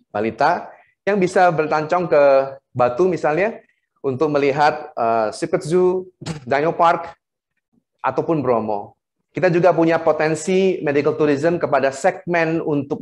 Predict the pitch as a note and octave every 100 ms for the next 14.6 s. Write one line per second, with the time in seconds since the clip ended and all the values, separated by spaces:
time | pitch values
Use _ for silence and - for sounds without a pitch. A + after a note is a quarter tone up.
0 | D3+ - D3 C3+ C3 B2+ G3 - _ _
1 | _ _ _ - A#2+ D3 D3 D3+ C#3 -
2 | E3 E3 D3+ E3+ - - _ _ C#3 D#3
3 | G#3 G3 E3 E3 F3+ E3+ - _ _ _
4 | _ _ _ _ _ - E3 E3 E3 -
5 | - F#3 D#3+ D#3+ E3 D#3+ D3+ D#3+ E3+ E3+
6 | D3 C#3 - - A3 C4+ C#3 B2 C3 C#3+
7 | C#3 C#3 C#3 D#3+ E3 E3+ E3 _ _ F#3+
8 | E3+ E3 D#3+ C3+ B2+ C3+ B2+ B2+ B2+ C#3
9 | C3+ C3 C#3+ B2 D3 C3+ C3 C3+ C#3 F3
10 | - - _ _ _ _ C3+ C3+ C#3+ C#3
11 | C3 - F3 E3+ D#3+ F3+ F#3+ C3+ B2+ B2+
12 | C#3+ C3+ B2 B2 B2 A#2 A2+ G#2 - _
13 | _ _ _ _ C#3+ E3 F#3+ G#3 G3 F3+
14 | E3 E3 C#3+ C#3 F2+